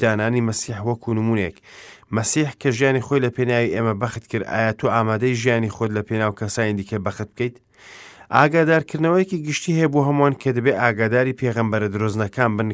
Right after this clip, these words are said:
کە خوداوەند ئەوانی نەنارد و پەیامی ڕاستیان پێ نییە. بەڵکو شەیتان ئەوان دەنێرێت بۆ پەیمانێکی درۆ. دەبێ بە بەرووبوومیانەوە بیان ناسین، دەبێ لە ژیانیاندا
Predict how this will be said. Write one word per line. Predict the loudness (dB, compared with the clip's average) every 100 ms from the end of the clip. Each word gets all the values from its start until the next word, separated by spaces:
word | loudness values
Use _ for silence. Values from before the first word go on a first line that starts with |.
| -6
کە | -10 -8
خوداوەند | -4 0 2 0 -2 -2
ئەوانی | 0 0 0 0
نەنارد | 2 0 0
و | -2 -2 -8 -20 _ _
پەیامی | 0 2 2 0 2
ڕاستیان | 0 -2 -2 -4 -2
پێ | -2 -2
نییە. | -4 -12 _ _ _ _ _ _ _ _ _ _ _ -10
بەڵکو | -8 -8 -2
شەیتان | -2 2 2 2 0
ئەوان | 2 2 2
دەنێرێت | 2 2 0 0
بۆ | -2 0
پەیمانێکی | -2 0 0 0 -4 -6 -4
درۆ. | -4 -4 _ _ _ _ _ _ -20 -20 _ -4
دەبێ | 0 2 2 0 -4 -12 0
بە | 4 4 2
بەرووبوومیانەوە | 0 0 0 2 4 4 4 2 0
بیان | 0 0 0
ناسین، | -4 -6 -8
دەبێ | -4 -2 0
لە | 0
ژیانیاندا | 2 2 2 0 0